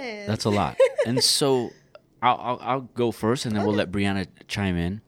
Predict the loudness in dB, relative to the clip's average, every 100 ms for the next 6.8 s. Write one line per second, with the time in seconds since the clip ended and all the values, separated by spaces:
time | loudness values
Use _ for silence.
0 | _ _ -10 -6 -6 -2 -2 0 -2 -2
1 | -8 -2 -2 -2 -4 -6 -6 -2 0 -2
2 | -2 -4 -6 -12 _ -4 -2 -2 -8 _
3 | _ _ _ _ -2 -2 -2 -2 -2 -4
4 | -6 -6 -6 -6 -8 -8 -6 -6 -6 -8
5 | -8 -8 -12 -8 -8 -8 -10 -8 -6 -8
6 | -10 -20 _ _ _ _ -4 -4